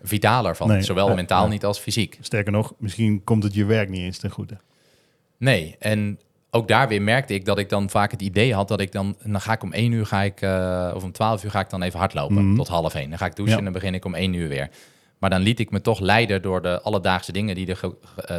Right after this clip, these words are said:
Speaker 1: die er dan waren, die ik dan belangrijker vond, hè, de
Speaker 2: Ja.
Speaker 1: zaakjes. En uiteindelijk aan het einde dag, van de dag dacht ik, ja, nu heb ik het nog steeds niet gedaan en nu kan ik niet meer, want ik moet vanavond weg.
Speaker 2: Ja.
Speaker 1: Dus dan doe je eigenlijk jezelf tekort.
Speaker 2: Ja, precies. Die zei toen wij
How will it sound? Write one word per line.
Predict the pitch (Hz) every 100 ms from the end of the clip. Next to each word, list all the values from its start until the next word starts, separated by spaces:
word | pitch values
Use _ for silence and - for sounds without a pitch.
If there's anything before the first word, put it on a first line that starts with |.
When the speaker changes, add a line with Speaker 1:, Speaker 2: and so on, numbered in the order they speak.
| 82
Speaker 1:
die | 92
er | 87
dan | 87 87
waren, | 104 87 90
die | 87 98
ik | 92
dan | 95 90
belangrijker | 85 104 110 87 - 85
vond, | - 90 160 - _
hè, | 139 -
de |
Speaker 2:
Ja. | 107
Speaker 1:
zaakjes. | 110 85 82 - 156 - - - _ _ -
En | 104 101
uiteindelijk | 95 95 107 101
aan | 101
het | 95
einde | 98 98
dag, | 98
van | -
de | 98
dag | 95 101
dacht | 104 95
ik, | 95 - -
ja, | 104 69 82
nu | 92
heb | 92
ik |
het | -
nog | 95
steeds | - 104 101
niet | 98
gedaan | 98 98
en | 95
nu |
kan | 95 107
ik | 107
niet | 90
meer, | 92
want | 95 95
ik |
moet | 98 -
vanavond | 101 92 90
weg. | 101 82 - _ _
Speaker 2:
Ja. | - 110
Speaker 1:
Dus | 104
dan | -
doe | 104 113
je |
eigenlijk | 101 123 104
jezelf | - 90 101
tekort. | - - 104 - -
Speaker 2:
Ja, | 117 95
precies. | 87 - 107 - - _ _ _
Die | -
zei | 113 120
toen | 117
wij | 120 113